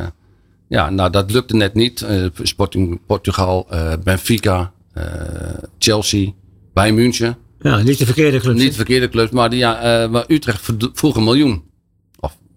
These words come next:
Speaker 1: ja, volgens mij, eh, miljoen, bijna een miljoen, negen ton of zoiets. En dat konden ze in die tijd nog
Speaker 2: De
Speaker 1: niet
Speaker 2: prijs was
Speaker 1: betalen.
Speaker 2: een gulden, in guldens, hè?
Speaker 1: In guldens, hè?
Speaker 2: Ja,
Speaker 1: Ja,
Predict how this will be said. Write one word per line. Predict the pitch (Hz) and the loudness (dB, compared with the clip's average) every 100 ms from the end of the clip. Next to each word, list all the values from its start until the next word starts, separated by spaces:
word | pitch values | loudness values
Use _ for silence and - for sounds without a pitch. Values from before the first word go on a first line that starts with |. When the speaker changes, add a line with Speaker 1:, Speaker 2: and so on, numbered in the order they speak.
| _ - | _ -14
Speaker 1:
ja, | 76 71 | -10 -10
volgens | - 71 78 | -8 -8 -6
mij, | 73 - | -8 -8
eh, | 73 71 - | -16 -18 -8
miljoen, | 98 92 98 | -2 0 0
bijna | 95 101 | 0 2
een | 98 | 2
miljoen, | 92 107 110 | 2 2 0
negen | 95 104 95 - | 0 0 -2 -4
ton | 92 95 | -2 -2
of | 85 - | -2 -6
zoiets. | 82 82 - _ _ _ _ _ | -6 -6 -8 _ _ _ _ _
En | 123 | -2
dat | 123 | -2
konden | - 104 | 0 -2
ze | 90 | 0
in | 98 | -2
die | 101 | -2
tijd | 104 92 | 0 0
nog | 95 | 0
Speaker 2:
De | 101 | 2
Speaker 1:
niet | |
Speaker 2:
prijs | 151 147 | 2 2
was | 156 143 | 2 2
Speaker 1:
betalen. | - | 2
Speaker 2:
een | 165 131 | 2 2
gulden, | 123 151 | 0 0
in | 131 | 0
guldens, | 143 117 110 98 | 0 0 0 -2
hè? | |
Speaker 1:
In | - | 0
guldens, | 135 107 85 | 0 -2 -4
hè? | 98 | -2
Speaker 2:
Ja, | |
Speaker 1:
Ja, | 101 | -2